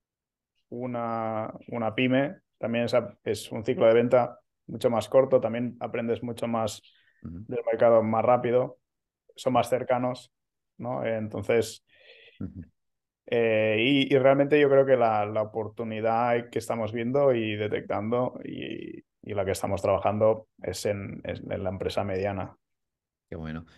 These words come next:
Speaker 2: ¿Qué, qué, qué ciclo de venta hay normalmente?
Speaker 1: Es, no, no es, no es un, o sea, no es una ciencia,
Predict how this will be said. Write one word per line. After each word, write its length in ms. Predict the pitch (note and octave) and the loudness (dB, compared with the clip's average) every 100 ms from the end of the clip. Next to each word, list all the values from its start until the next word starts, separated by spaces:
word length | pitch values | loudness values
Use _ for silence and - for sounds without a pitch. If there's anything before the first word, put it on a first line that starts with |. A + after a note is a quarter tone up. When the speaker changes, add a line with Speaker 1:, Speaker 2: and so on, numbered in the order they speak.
| _ | _
Speaker 2:
¿Qué, 160 | - G2 | -6 -6
qué, 160 | F#2+ D#2 | -6 -6
qué 100 | G2 | -6
ciclo 260 | - A2+ B2+ | -4 2 4
de 120 | G#2 | 4
venta 380 | F2+ G2 G2+ E2+ | 4 2 2 2
hay 120 | F#2+ | 2
normalmente? 760 | F#2 E2 D#2+ D2+ E2+ E2+ E2+ - _ | -2 -4 -8 -8 -8 -8 -10 -14 _
Speaker 1:
Es, 760 | C3 C3+ - - - - - - - | 2 2 2 -2 -6 -8 -10 -14 -8
no, 300 | - C3 C3 | 0 2 2
no 360 | C3 C#3+ D#3 D#3+ | 4 8 8 8
es, 180 | D#3+ F3 C3+ | 6 4 4
no 140 | C3 | 4
es 100 | C3 | 4
un, 960 | D3 C#3+ C3+ B2+ A#2+ A2+ A2 G#2+ - - - | 2 0 0 0 0 -2 -4 -6 -10 -18 -14
o 40 | |
sea, 140 | - A2 | -6 -6
no 120 | A2 | -4
es 80 | A#2 | -4
una 220 | A2+ G#2+ | -4 -6
ciencia, 640 | - A2+ G#2+ A2 F#2 F#2 | -6 -10 -4 -2 0 0